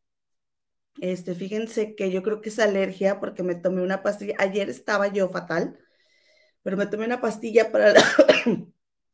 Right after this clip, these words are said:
ay, perdón, para la alergia y, y se me está calmando, entonces probablemente es una alergia. Mi resultado del test es negativo, pero lo bueno que mi comadre nos va a contar cosas interesantísimas hoy.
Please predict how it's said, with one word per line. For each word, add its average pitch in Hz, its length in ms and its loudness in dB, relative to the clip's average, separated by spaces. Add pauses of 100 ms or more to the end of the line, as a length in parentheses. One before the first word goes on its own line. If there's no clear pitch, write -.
(380)
ay, 202 160 6
perdón, 175 320 0
para 196 160 4
la 196 100 4
alergia 233 640 4 (460)
y, 220 340 -4
y 226 120 -4
se 220 100 -4
me 208 80 -4
está 214 220 -4
calmando, 247 420 0
entonces 233 260 -4
probablemente 233 600 2
es 240 100 -8
una 240 160 -4
alergia. 220 640 0 (380)
Mi 214 260 2
resultado 214 600 -2
del 214 200 -4
test 214 280 -2
es 208 180 -4
negativo, 208 600 -2
pero 202 120 0
lo 175 80 2
bueno 190 200 2
que 208 120 -4
mi 196 120 -8
comadre 190 360 0
nos 220 180 -4
va 202 60 -2
a 202 60 -6
contar 214 420 -4
cosas 196 320 -12
interesantísimas 196 840 -8
hoy. 214 200 -2